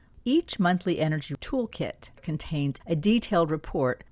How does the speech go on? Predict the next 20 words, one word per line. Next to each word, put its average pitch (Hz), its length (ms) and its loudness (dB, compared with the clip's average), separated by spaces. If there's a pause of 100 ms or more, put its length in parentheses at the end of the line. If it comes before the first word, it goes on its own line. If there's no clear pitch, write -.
on 156 200 2
the 151 80 2
month's 175 320 4
energies 147 480 0
with 147 180 -4
additional 220 440 2
insights 180 600 0
on 156 120 0
the 147 120 2
energy 175 320 -2
themes 196 580 0
and 165 100 -2
how 175 240 -4
to 170 80 -2
use 220 380 0
them 135 240 0
to - 140 -6
your 165 140 0
best 127 360 -4
advantage. 143 720 -4